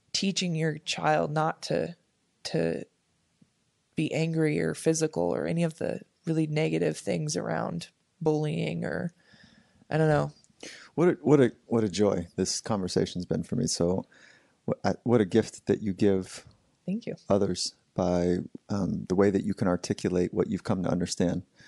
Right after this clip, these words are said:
Speaker 1: Thanks.
Speaker 2: Yeah. Like, it's, this is, I've loved this conversation.
Speaker 1: I have
Speaker 2: And
Speaker 1: too. I,
Speaker 2: yeah.
Speaker 1: I told you I was curious beforehand because I was just like, "I don't know what's about to come out, and I hope
Speaker 2: Mm-hmm.
Speaker 1: it's,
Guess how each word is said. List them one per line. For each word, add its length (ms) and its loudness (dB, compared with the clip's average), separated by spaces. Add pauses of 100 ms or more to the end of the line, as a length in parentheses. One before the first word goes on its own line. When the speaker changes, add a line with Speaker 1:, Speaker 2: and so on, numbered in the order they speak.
(320)
Speaker 1:
Thanks. 320 -6 (100)
Speaker 2:
Yeah. 380 2 (120)
Like, 140 2
it's, 320 0
this 240 4
is, 120 -6
I've 360 2
loved 460 0
this 240 -2
conversation. 920 -2
Speaker 1:
I 40 2
have 180 4
Speaker 2:
And 100 -4
Speaker 1:
too. 300 2
I, 220 2
Speaker 2:
yeah. 360 4
Speaker 1:
I 80 -2
told 220 2
you 80 4
I 40 4
was 160 -2
curious 680 2
beforehand 720 0
because 340 -2
I 60 -2
was 160 -6
just 240 -12
like, 240 -4 (300)
"I 100 0
don't 140 6
know 120 4
what's 240 4
about 280 2
to 80 -4
come 200 -2
out, 240 0
and 100 0
I 80 4
hope 220 4
Speaker 2:
Mm-hmm. 80 2
Speaker 1:
it's, 320 -4